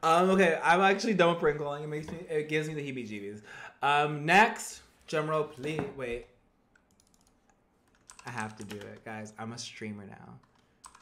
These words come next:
I have to do it. I have to do it.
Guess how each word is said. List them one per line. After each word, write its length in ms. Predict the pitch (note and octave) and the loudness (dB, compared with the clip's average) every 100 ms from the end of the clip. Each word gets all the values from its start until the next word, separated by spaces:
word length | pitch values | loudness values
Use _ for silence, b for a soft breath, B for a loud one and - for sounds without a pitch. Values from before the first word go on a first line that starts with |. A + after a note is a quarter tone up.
| - - - - _ _ _ _ - | -20 -20 -20 -20 _ _ _ _ -18
I 80 | A2+ | -12
have 240 | G#2+ G2 - | -10 -10 -12
to 60 | |
do 100 | G2 | -14
it. 280 | G#2 F#2+ - - - - - - - - | -14 -16 -20 -20 -20 -4 -4 -4 -14 -18
I 20 | G#2+ | -14
have 200 | G2 - | -14 -14
to 60 | |
do 80 | G#2+ | -16
it. 200 | G#2+ F#2 | -16 -18